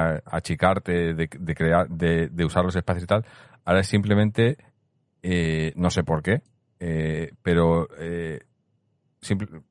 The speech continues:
o no simplemente, pero, eh, abusan mucho del contragolpe. Esperar, pillar a lo-, a los jugadores, eh, a las espaldas y usar la velocidad que tienen y la habilidad de, de, de Salah, Mane y Firmino,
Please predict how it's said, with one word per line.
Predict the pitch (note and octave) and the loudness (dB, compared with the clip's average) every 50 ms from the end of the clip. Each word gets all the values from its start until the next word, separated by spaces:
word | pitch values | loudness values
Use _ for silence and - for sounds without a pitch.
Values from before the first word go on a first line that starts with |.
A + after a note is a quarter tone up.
| _ _ - | _ _ -8
o | E2 D#2 | -8 -6
no | D2 D#2 D#2+ | -4 -4 -4
simplemente, | - - E2 D2+ D2+ D#2+ F#2 G2 - D#2+ | -4 -4 -4 -2 2 2 2 2 2 0
pero, | C#2+ D#2 D2 D2+ D2+ - - | 0 0 0 0 0 -2 -2
eh, | E2 D#2+ D#2 D#2 D#2 D2+ C#2+ - | -2 -2 0 -2 -2 -4 -4 -2
abusan | C#2+ D2 D#2+ F2 - F#2+ F#2 | -2 0 0 0 0 0 0
mucho | F#2 F#2+ G2 - - A#2 B2+ C#3 _ - - - _ _ _ _ _ _ | 2 0 -2 0 0 0 0 0 _ -12 -20 -20 _ _ _ _ _ _
del | - D#2 E2+ E2+ E2 D#2+ D2 | -8 -2 0 2 2 2 2
contragolpe. | - E2 D#2+ C#2+ E2 D#2 D#2+ E2+ D#2+ - - - - _ _ _ _ _ - | 2 0 2 2 2 4 4 4 2 0 -6 -10 -10 _ _ _ _ _ -18
Esperar, | - D#2 - - D#2 D2+ D#2 E2 E2 E2+ F2 E2+ E2 D#2 | -16 -12 -4 -2 2 4 4 4 4 4 2 0 -2 -4
pillar | - F2 E2+ E2+ F2 F2+ F#2 | -2 0 2 4 4 6 6
a | F#2+ F#2+ F#2+ | 6 4 4
lo-, | F#2+ F#2+ F#2+ D2 F2+ | 4 2 2 4 4
a | F#2+ | 4
los | F#2+ F#2+ F#2 | 4 2 2
jugadores, | F#2+ G2 F#2+ F#2 F#2+ F#2+ F#2+ F#2 | 2 4 4 4 4 2 2 0
eh, | G2+ G2 G2 F#2 | 0 0 2 4
a | F2+ F#2 | 4 4
las | F#2+ F#2+ F2+ - | 4 2 2 0
espaldas | F#2+ F#2 - A2+ A#2 B2 C3 C3+ C3 - - | -2 0 2 2 2 4 2 0 0 -4 -4
y | F2+ F2+ F2 | -2 -2 0
usar | D#2+ - F2 E2+ E2+ | 0 2 2 2 4
la | F2+ F2 | 2 2
velocidad | F2 F2+ F2+ F2 - F2 E2+ E2+ D#2 | 2 2 0 0 2 2 2 2 2
que | - E2+ | 0 -2
tienen | E2+ G2 G2 F#2 E2+ D#2 | 0 0 0 2 2 0
y | D#2 D2+ | 0 2
la | D2+ D2+ | 2 0
habilidad | D2+ D2+ D2 D2 D#2+ F2 F#2+ F2+ | 0 0 0 2 4 4 4 4
de, | D#2+ D#2 D2 D2+ D2+ D2+ D2+ _ - - _ _ _ _ _ _ _ - | 2 2 0 0 0 -2 -4 _ -18 -20 _ _ _ _ _ _ _ -4
de, | D#2 D2+ D2+ D2+ D2+ D2 D2 D2 D2 D2 C#2+ C#2+ C#2+ C#2 C2+ C2 _ _ _ _ _ _ _ _ _ - | -2 0 2 2 2 2 2 0 0 0 -2 -2 -4 -4 -6 -8 _ _ _ _ _ _ _ _ _ -8
de | - A#2 | -8 -6
Salah, | A2+ - F2 E2+ F2 F2+ F2 F2 F2 F2 E2+ | -2 2 2 4 4 6 4 4 4 4 2
Mane | F2 F2 F2 F2+ F2 F2 F2 F2+ | 2 2 2 2 2 2 0 0
y | F2 | 0
Firmino, | E2+ - F2 F2 F#2+ G#2 A#2 B2+ D3 D3+ | 0 -2 -2 0 0 0 0 0 -2 -2